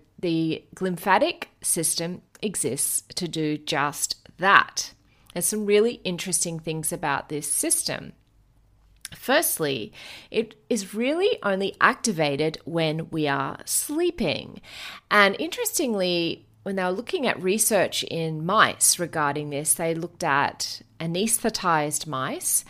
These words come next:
versus sleeping mice that were <laughs> naturally sleeping.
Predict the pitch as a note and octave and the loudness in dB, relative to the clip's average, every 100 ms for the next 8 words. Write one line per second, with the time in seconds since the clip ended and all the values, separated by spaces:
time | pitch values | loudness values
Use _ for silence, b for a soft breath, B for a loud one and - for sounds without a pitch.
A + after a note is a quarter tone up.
0 | B B - E3+ E3+ E3 - E3+ D#3+ D3+ | B B -6 0 0 0 0 0 0 -2
1 | D3+ - - - A#3 B3 A3+ F#3+ C#3+ A#2 | -8 -8 -6 0 2 0 -2 -6 -6 -10
2 | - - - - - - - F#3 G3 G#3 | -8 -6 -4 -4 -4 -4 -4 -2 0 0
3 | - F#3+ D#3+ D#3+ D3+ A#2+ - - - | 0 -2 -2 -2 -6 -6 -8 -12 -14